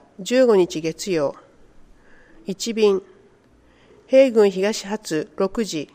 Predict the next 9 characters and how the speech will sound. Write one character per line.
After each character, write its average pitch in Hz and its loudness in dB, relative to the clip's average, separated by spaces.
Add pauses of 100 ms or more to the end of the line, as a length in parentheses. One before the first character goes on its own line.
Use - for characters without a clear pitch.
(600)
平 247 2
郡 190 0
西 175 -4
発 214 -6
六 202 -2
時 202 -6
四 202 0
十 208 -4
分、 151 -8